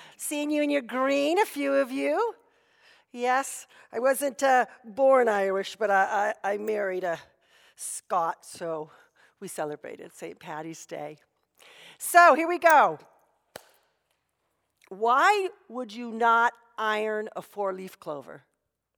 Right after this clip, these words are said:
You don't want to press your luck. <laughs>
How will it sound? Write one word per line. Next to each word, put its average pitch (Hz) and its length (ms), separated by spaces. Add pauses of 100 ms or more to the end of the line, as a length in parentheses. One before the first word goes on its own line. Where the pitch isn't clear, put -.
(2250)
You 214 100
don't 214 160
want 226 140
to 226 40
press 233 340
your 269 100
luck. 349 300 (2500)
<laughs> - 0